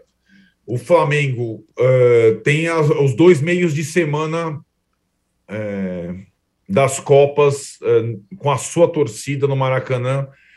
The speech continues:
Sobretudo, acho que o jogo com o Atlético na Copa do Brasil, pra, pra mim, é demais. É, vai ser um jogo.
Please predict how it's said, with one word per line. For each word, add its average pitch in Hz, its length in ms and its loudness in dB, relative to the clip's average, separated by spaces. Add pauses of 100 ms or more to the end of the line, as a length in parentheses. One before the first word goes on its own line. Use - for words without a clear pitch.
(120)
Sobretudo, 202 600 2
acho - 140 -2
que 170 60 -4
o 139 60 -2
jogo 143 220 -4
com 151 80 -8
o - 20 -6
Atlético 127 400 -6
na 120 80 -8
Copa 131 220 -6
do 113 80 -8
Brasil, 110 340 -6
pra, 131 160 -2 (120)
pra 101 120 -2
mim, 117 100 -2
é 131 80 0
demais. 101 520 -6
É, 127 180 -2
vai 123 160 -4
ser 113 140 -8
um 139 140 -4
jogo. 123 680 -2